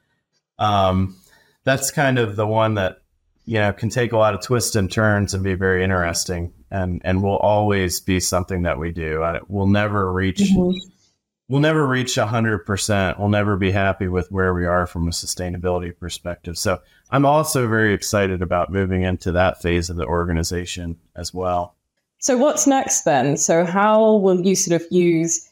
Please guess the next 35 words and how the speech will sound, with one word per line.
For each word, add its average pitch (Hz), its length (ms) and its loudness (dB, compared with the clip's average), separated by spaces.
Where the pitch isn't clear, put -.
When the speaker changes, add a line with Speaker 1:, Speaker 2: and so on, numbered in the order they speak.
Speaker 2:
I 170 80 2
guess 175 240 0
maybe 170 240 2
now 156 240 4
you 156 240 4
have 156 240 2
a 160 60 -2
good 160 280 2
baseline 165 580 2
of 160 180 -4
data, 170 840 4
or, - 320 2
uh, 156 160 2
how 185 220 2
will, 175 280 4
how 196 120 2
do 214 80 4
you 190 120 4
plan 185 200 2
to 165 160 -4
use 160 240 2
that 143 220 2
going 151 260 2
forward 143 300 0
to 156 140 -4
really 151 200 4
drive 143 340 2
tangible 151 640 2
improvements - 1040 -2
in 147 140 2
the 147 80 4
industry? 143 560 0
Speaker 1:
I 135 140 -2
think 160 420 -2
that 123 640 0